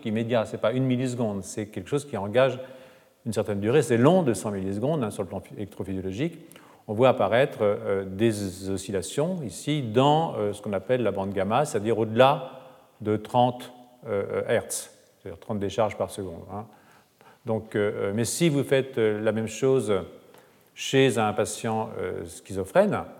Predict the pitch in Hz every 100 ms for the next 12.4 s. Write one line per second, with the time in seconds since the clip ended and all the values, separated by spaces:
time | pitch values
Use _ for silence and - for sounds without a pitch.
0 | - - _ _ 117 104 117 113 101 101
1 | 135 156 - 117 113 113 104 92 95 92
2 | 110 104 104 110 110 101 98 - 104 98
3 | - 123 120 - 101 95 147 120 120 117
4 | 117 117 110 95 - 113 98 95 - 110
5 | 104 - 82 92 - _ _ _ - 101
6 | 98 98 98 101 - 95 - - _ _
7 | _ _ _ _ - 113 127 117 92 95
8 | 95 95 98 101 101 104 101 95 95 104
9 | 127 151 - - - - - - _ -
10 | 113 120 120 101 92 - 147 156 151 117
11 | 117 107 104 - 135 127 110 95 95 90
12 | - 135 135